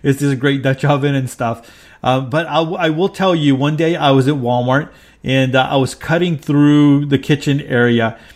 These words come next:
and they had this humongous cast iron, uh, skillet.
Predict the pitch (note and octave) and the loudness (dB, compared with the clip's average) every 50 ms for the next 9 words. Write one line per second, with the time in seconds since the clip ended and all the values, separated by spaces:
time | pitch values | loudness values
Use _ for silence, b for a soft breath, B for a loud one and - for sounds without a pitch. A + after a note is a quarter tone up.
0 | B B B _ _ _ - D3 C#3 C3+ C3+ D3 C3+ C#3+ D#3 E3 D#3+ E3 F3 E3 | B B B _ _ _ -2 0 2 2 2 2 2 2 2 2 2 0 -2 0
1 | D3 D#3 D3 - - - - - D3+ C#3 C3+ C3 C3 C#3+ D#3+ F3+ F#3+ F#3+ F#3 G3+ | 0 0 -2 -2 -4 -4 -2 0 2 2 2 2 2 2 2 2 2 2 2 2
2 | F#3+ - - - - D#3 C#3+ D3 C#3 - - D#3 C#3 C3+ C3 B2+ B2+ B2 A#2 B | 0 0 -4 -8 -6 -2 -2 -2 -2 -4 -2 0 2 2 2 2 0 -2 -4 B
3 | B B B B B B B2+ B2 A#2 - - - - - E3 F3 D3 A2+ - | B B B B B B -2 -2 -2 -2 -6 -8 -4 0 0 0 0 0 -4